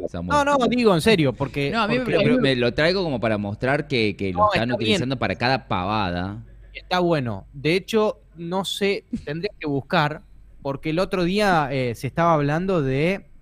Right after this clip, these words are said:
Speaker 2: de que un
Speaker 1: Samuel
Speaker 2: fiscal
Speaker 1: está tentado, pará, Samuel está tentado por lo, porque, porque le grite. Córtalo, Samuel.
Speaker 2: <laughs>
Speaker 1: Sí, ¿qué me decía Fede?
Speaker 2: No, que te estaba diciendo que ha escalado tanto este tema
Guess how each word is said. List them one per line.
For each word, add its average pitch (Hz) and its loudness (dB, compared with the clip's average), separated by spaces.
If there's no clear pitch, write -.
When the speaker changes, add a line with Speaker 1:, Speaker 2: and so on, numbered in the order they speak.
Speaker 2:
de 135 -4
que 254 -6
un 165 -2
Speaker 1:
Samuel 180 2
Speaker 2:
fiscal 190 6
Speaker 1:
está 190 4
tentado, 170 2
pará, 143 2
Samuel 143 0
está 135 2
tentado 123 2
por 113 -2
lo, 104 2
porque, 98 -2
porque 101 -6
le 98 -4
grite. 104 -4
Córtalo, 143 2
Samuel. 92 -4
Speaker 2:
<laughs> - -10
Speaker 1:
Sí, 143 0
¿qué 147 -4
me 143 -4
decía 139 -2
Fede? 151 -4
Speaker 2:
No, 160 0
que 123 -10
te 120 -2
estaba 151 2
diciendo 151 0
que 104 -10
ha 131 0
escalado 143 -2
tanto 151 -2
este 127 -6
tema 143 -4